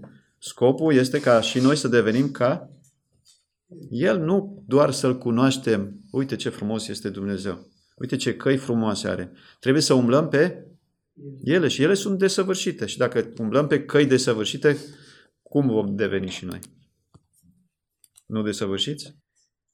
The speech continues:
„Povățuiește-mă în adevărul tău și învață-mă,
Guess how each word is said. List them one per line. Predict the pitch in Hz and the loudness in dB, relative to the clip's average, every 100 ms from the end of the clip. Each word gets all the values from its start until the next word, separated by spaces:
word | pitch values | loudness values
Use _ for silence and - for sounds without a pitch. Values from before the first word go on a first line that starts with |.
| _ _ _ _ _ _ _ _ _ _ _ | _ _ _ _ _ _ _ _ _ _ _
„Povățuiește-mă | - 127 131 127 135 156 156 139 131 | 0 2 4 2 0 0 0 2 2
în | |
adevărul | 113 110 107 139 143 127 | 0 -2 -2 0 0 0
tău | 120 117 | -2 -2
și | - | -4
învață-mă, | 104 98 120 113 107 101 98 | -6 -2 -4 -4 -6 -6 -8